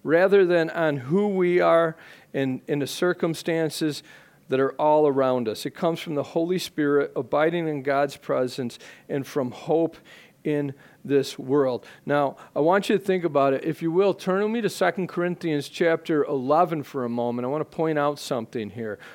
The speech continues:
We're talking about a strength that is beyond ourselves. To me, it's just a picture of that, an illustration of that, an extraction of that, I believe, of a biblical truth.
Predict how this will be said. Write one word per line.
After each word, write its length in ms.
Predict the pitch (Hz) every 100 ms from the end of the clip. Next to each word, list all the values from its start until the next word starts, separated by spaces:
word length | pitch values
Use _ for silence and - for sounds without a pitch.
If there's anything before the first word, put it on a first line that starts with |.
| - -
We're 80 |
talking 460 | 143 190 175 175 175
about 360 | 156 165 160 151
a 60 |
strength 520 | - - 180 175 175
that 120 | 175 151
is 140 | 127
beyond 440 | - 147 156 156
ourselves. 840 | 139 120 - 139 123 95 - - - _ _ _ _ -
To 100 | 160
me, 160 | 175
it's 120 | 180
just 220 | - 170 -
a 40 |
picture 500 | - - 175 - 147
of 120 | 113
that, 200 | 113 110
an 140 | 117 156
illustration 840 | 160 151 - 170 165 170 - 143
of 140 | 113
that, 200 | 117 117
an 120 | 120
extraction 880 | 117 - - 156 165 165 - 160 123 - - - -
of 240 | 165 147
that, 240 | 143 131
I 100 | 127
believe, 400 | 127 143 147 147
of 160 | 135 117
a 120 | 131
biblical 500 | 117 156 151 147 143
truth. 720 | - - - 170 139 92 -